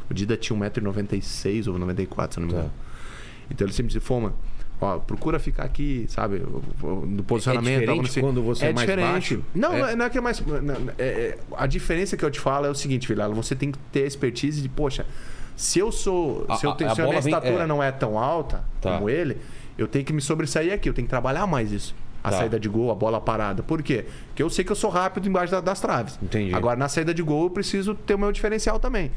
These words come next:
Speaker 1: Então, isso eu trabalhava muito na minha cabeça e
Speaker 2: Não, e,
Speaker 1: procurava
Speaker 2: e também
Speaker 1: explorar
Speaker 2: altura pra
Speaker 1: bastante
Speaker 2: não
Speaker 1: ele.
Speaker 2: ser, pra, pra não ser, é, encoberto, né? Ele,
Speaker 1: Exatamente. Então,
Speaker 2: ele
Speaker 1: ter a
Speaker 2: sabe
Speaker 1: leitura,
Speaker 2: altura dele. É.
Speaker 1: ter bem a leitura da, da bola, né? Na hora do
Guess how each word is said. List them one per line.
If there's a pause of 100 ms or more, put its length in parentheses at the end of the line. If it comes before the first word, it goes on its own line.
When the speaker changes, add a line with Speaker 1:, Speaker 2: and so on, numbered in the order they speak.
(240)
Speaker 1:
Então,
isso
eu
trabalhava
muito
na
minha
cabeça (200)
e
Speaker 2:
Não,
e,
Speaker 1:
procurava
Speaker 2:
e
também
Speaker 1:
explorar
Speaker 2:
altura
pra
Speaker 1:
bastante
Speaker 2:
não
Speaker 1:
ele.
Speaker 2:
ser,
pra,
pra
não
ser,
é,
encoberto,
né?
Ele,
Speaker 1:
Exatamente.
Então,
Speaker 2:
ele
Speaker 1:
ter
a
Speaker 2:
sabe
Speaker 1:
leitura,
Speaker 2:
altura
dele.
É.
Speaker 1:
ter
bem
a
leitura
da,
da
bola,
né?
Na
hora
do